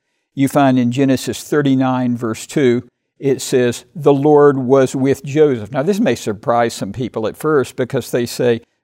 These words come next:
"Joseph is a slave. He's serving as a slave to Potiphar, the, the captain of the guard in Egypt, and yet the Lord is with him in that enslavement." And then later on, and we'll be talking about how this story develops, Joseph is thrown into prison.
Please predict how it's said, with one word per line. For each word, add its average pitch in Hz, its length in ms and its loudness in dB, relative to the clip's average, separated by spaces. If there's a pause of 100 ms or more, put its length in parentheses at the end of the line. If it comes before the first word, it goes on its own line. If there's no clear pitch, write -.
"Joseph 170 540 2
is 151 160 -2
a 143 40 0
slave. 170 540 2
He's 131 300 -4 (180)
serving 160 420 2
as 139 120 0
a 143 80 -2
slave 160 480 2
to 151 100 -8
Potiphar, 165 600 0
the, 120 180 -4 (220)
the 143 100 -2
captain 160 480 2
of 139 100 0
the 147 80 -2
guard 147 420 2
in 131 120 0
Egypt, 160 520 0 (200)
and 160 180 -2
yet 160 400 2
the 151 160 2
Lord 160 260 6
is 147 140 0
with 180 220 6
him 104 240 -4 (300)
in 139 220 2
that 139 220 2
enslavement." 143 800 2 (220)
And 156 140 0
then 160 220 0
later 151 340 4
on, 160 220 4
and 135 160 -2
we'll 135 100 2
be 123 140 -2
talking 139 400 -2
about 123 240 -2
how 127 160 2
this 123 160 -4
story 127 380 -2
develops, 127 480 0
Joseph 135 480 -2
is 139 180 -6
thrown 151 340 0
into 147 240 -4
prison. 156 520 0